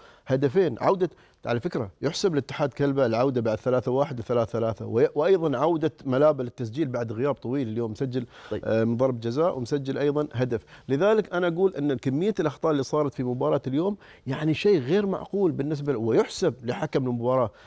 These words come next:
Speaker 1: إشادة تامة. تكلمت عن فريق الاتحاد، نحن تكلمنا عن فريق الاتحاد في الموسم الماضي كان من، من أمتع الفرق.
Speaker 2: صحيح.
Speaker 1: قلنا أن الفريق لما يختم بنجاح يبتدي من هذا النجاح ويبني عليه. أشوف تراجع كبير، تعاقدات مع لعيبة أجانب،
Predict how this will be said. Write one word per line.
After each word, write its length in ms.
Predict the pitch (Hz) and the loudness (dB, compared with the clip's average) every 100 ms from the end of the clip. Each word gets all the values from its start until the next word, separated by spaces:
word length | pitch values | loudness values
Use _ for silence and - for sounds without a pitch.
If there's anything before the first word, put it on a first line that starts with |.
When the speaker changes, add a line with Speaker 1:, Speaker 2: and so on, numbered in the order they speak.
| - - | -16 -8
Speaker 1:
إشادة 340 | - 175 160 | 2 2 2
تامة. 360 | 139 165 147 123 | 0 0 0 -2
تكلمت 460 | - - 147 165 | -4 0 2 2
عن 100 | 139 | -2
فريق 200 | 123 - 139 | -2 -2 -2
الاتحاد، 440 | 120 139 151 123 | -6 -4 -2 -2
نحن 120 | 120 | -4
تكلمنا 360 | 131 139 143 147 | -4 -2 0 0
عن 60 | 127 | -2
فريق 180 | 131 | -4
الاتحاد 300 | 127 - 156 | -6 -4 -4
في 60 | 131 | -2
الموسم 340 | 135 139 135 | -2 -2 -2
الماضي 320 | 123 131 147 120 | -2 0 0 -2
كان 220 | - 127 | -6 -4
من، 160 | 123 - - - | -4 -8 -14 -6
من 140 | 123 151 | -2 2
أمتع 320 | 220 - 160 | 2 4 2
الفرق. 340 | 131 147 117 - - - - - | 2 0 -2 -4 -20 -20 -16 -10
Speaker 2:
صحيح. 220 | 92 85 113 | -8 -4 2
Speaker 1:
قلنا 240 | 220 196 | 2 4
أن 140 | 156 135 | 2 0
الفريق 560 | 117 120 - 147 196 | -4 -8 -2 0 2
لما 200 | 139 131 | 0 2
يختم 260 | 165 - 139 | 0 0 -2
بنجاح 400 | 123 123 160 147 | 0 0 -2 0
يبتدي 400 | 135 - 196 202 | 0 0 0 0
من 140 | 156 | 2
هذا 220 | 143 165 | 2 0
النجاح 420 | 147 139 180 190 139 | 0 0 -2 -2 0
ويبني 280 | 156 143 | 0 0
عليه. 400 | 127 131 139 107 - | 0 0 0 -2 -4
أشوف 200 | 170 180 | -4 -2
تراجع 360 | 147 165 156 123 | 0 0 0 -2
كبير، 360 | 131 151 147 | -2 0 0
تعاقدات 540 | 104 117 123 127 139 123 | 0 0 0 -2 -2 -2
مع 100 | 120 | -2
لعيبة 300 | 117 127 113 | 0 0 -2
أجانب، 400 | 110 139 135 | 0 0 0